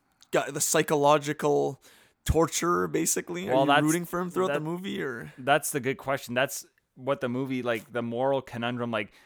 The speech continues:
Speaker 2: our main guy, our, the good guy is not really, you know, he's doing evil things too. He's almost becoming, like,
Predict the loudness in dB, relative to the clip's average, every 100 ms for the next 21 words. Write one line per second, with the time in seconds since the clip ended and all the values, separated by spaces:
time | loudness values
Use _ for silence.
0 | _ 2 2 2 2 0 2 4 4 4
1 | 0 -2 -2 -4 0 2 2 0 0 2
2 | 0 -2 0 0 0 -2 -2 -2 -2 -4
3 | -6 -4 -4 -4 -4 -4 -6 -6 -6 -8
4 | -8 -10 -8 -4 -4 0 0 2 0 -2
5 | -8 -6 -4 -4 -4 -4 -4 -4 -8